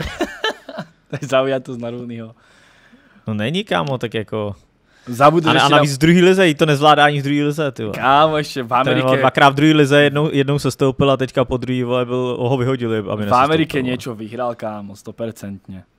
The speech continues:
Speaker 2: Yes, ceníme.
Speaker 1: Kámo, Lampard nevyhrál skoro ani zápas.
Speaker 2: Kámo, ale Rooney
Speaker 1: Z Chelsea.
Speaker 2: taky ne, ještě v druhý lize.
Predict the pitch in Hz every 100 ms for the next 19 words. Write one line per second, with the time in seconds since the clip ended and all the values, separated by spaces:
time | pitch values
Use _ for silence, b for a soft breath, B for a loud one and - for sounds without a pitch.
0 | _ _ _ _ _ 101 101 101 - -
1 | - - - 104 _ _ 110 104 101 -
2 | 135 151 165 185 196 170 190 180 156 180
3 | 160 165 131 127 180 - 104 101 - _
4 | _ _ _ _ _ _ _ _ _ _
5 | _ _ - 98 107 117 131 139 139 143
6 | 151 143 190 196 175 147 127 127 135 151
7 | 147 165 156